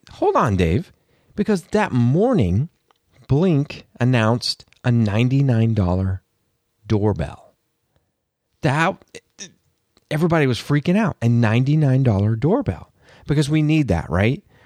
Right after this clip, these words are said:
We do need a name brand competitor to push the industry, to help ring dot com, right? Maybe lower their prices a little bit because you,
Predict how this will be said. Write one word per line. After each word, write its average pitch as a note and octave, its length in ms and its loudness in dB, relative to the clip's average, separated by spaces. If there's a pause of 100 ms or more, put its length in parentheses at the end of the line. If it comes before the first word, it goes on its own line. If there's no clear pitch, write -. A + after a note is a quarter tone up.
(140)
We D3 140 0
do C#3+ 280 0
need B2 460 2 (600)
a G#2+ 340 -4 (400)
name A#2 500 2
brand G2+ 340 2
competitor F2+ 760 -2 (320)
to C#3+ 340 0 (1400)
push - 320 -4
the B2+ 280 0
industry, A2 580 0
to A2+ 140 -2
help D3 300 0
ring B2+ 320 0
dot A#2+ 220 0
com, A2 480 0 (220)
right? G#2+ 340 0 (200)
Maybe A2+ 260 0
lower A2 240 2
their B2 160 0
prices F#2 440 -2
a F2 40 -2
little F2 160 0
bit G2+ 160 0
because A2 260 -6
you, A3 260 -2